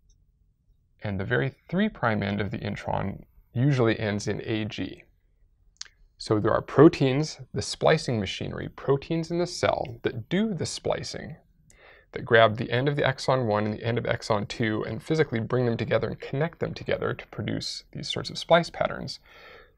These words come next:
Those proteins recognize that motif, a G U with an A in the middle of the intron somewhere that's essential, and then an A G. Those are the nucleotides inside the intron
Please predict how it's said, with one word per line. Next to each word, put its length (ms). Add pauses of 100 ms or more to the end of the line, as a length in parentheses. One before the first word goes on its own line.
(180)
Those 180
proteins 460
recognize 680
that 280
motif, 640
a 40
G 200
U 540 (340)
with 140
an 200
A 240
in 120
the 60
middle 300
of 100
the 80
intron 460
somewhere 540 (260)
that's 160
essential, 600 (380)
and 140
then 100
an 180
A 180
G. 320 (300)
Those 340
are 80
the 80
nucleotides 600 (160)
inside 720
the 120 (100)
intron 640